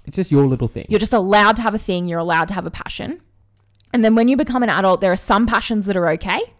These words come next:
Speaker 2: that are,
Speaker 1: Mm-hmm.
Speaker 2: like, socially sanctioned. You can be nuts about the Raiders. You can be absolutely into Mario Kon-,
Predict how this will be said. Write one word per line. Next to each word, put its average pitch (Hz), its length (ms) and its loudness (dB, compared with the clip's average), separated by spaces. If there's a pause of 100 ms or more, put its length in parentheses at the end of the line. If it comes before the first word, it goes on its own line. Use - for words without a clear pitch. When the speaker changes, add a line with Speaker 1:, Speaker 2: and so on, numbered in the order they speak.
(360)
Speaker 2:
that - 120 -2
are, - 20 0
Speaker 1:
Mm-hmm. 170 60 0
Speaker 2:
like, 165 140 -2
socially 180 400 0
sanctioned. 202 600 -8 (420)
You 214 140 2
can 214 140 0
be 190 140 0
nuts 180 400 -4
about 180 240 -2
the 160 60 -10
Raiders. - 560 -10 (800)
You 220 160 0
can 202 260 0
be 180 580 0 (560)
absolutely 220 560 2
into 202 480 -2
Mario 175 340 2
Kon-, 170 240 -6